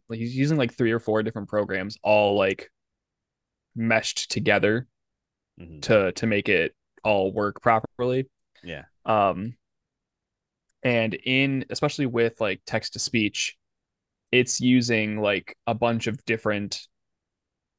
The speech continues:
Speaker 1: sounds or, like, um, examples of words
Speaker 2: Mm.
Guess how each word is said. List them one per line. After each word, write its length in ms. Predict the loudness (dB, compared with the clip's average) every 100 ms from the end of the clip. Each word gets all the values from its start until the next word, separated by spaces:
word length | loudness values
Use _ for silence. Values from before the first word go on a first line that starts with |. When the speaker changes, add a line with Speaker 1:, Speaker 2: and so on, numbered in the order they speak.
| _
Speaker 1:
sounds 840 | -4 0 2 2 0 -2 -4 -12 -16 _ _ _ _ _ _ _ 2
or, 100 | 4
like, 340 | 4 2 -4 -20 _ 2
um, 680 | 4 4 4 0 -4 -8 -12 _ _ _ _ _ _ _ _ -18 -18 _
examples 680 | -4 -2 -2 2 4 4 0
of 200 | -2 2
words 520 | 4 4 0 -6 -10 _ _ _ _
Speaker 2:
Mm. 260 | -18 -16